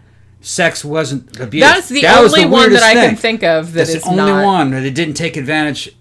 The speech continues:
Speaker 1: Well, evident, not officially, they were not taking advantage of women.
Speaker 2: Didn't seem like. I mean, you know, it's,
Speaker 1: No.
Speaker 2: it's hard for me to believe that there wasn't some of that shit going on.
Speaker 1: They were
Speaker 2: But
Speaker 1: sexually uptight.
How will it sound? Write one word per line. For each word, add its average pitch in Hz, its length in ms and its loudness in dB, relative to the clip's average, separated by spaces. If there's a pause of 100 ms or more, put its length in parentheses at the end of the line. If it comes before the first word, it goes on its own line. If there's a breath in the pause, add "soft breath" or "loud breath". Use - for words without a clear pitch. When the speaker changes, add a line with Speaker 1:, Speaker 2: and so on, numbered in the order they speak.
(120)
Speaker 1:
Well, 170 200 -2
evident, 180 520 -2
not 170 220 0
officially, 139 540 -6
they 117 100 -8
were 120 100 -6
not 139 260 -4
taking 139 340 -8
advantage 117 600 -8 (760)
of 110 420 -4
women. 120 400 -4 (800)
Speaker 2:
Didn't 370 280 -6
seem 339 340 -6
like. 143 500 -8 (260)
I 190 80 -6
mean, 233 380 -2
you 247 80 0
know, 190 200 -2
it's, 240 100 0
Speaker 1:
No. 269 180 2
Speaker 2:
it's 262 160 -4
hard 311 240 4
for 285 80 -10
me 262 120 -2
to 240 60 -2
believe 220 280 -4
that 208 120 -4
there 190 120 -2
wasn't 185 280 -6
some 175 160 -6
of 202 60 -8
that 220 180 -4
shit 233 180 -6
going 240 240 -4
on. 254 300 -6 (280 soft breath)
Speaker 1:
They 165 180 -2
were 180 40 6
Speaker 2:
But 175 180 6
Speaker 1:
sexually 165 500 -2
uptight. 151 560 -4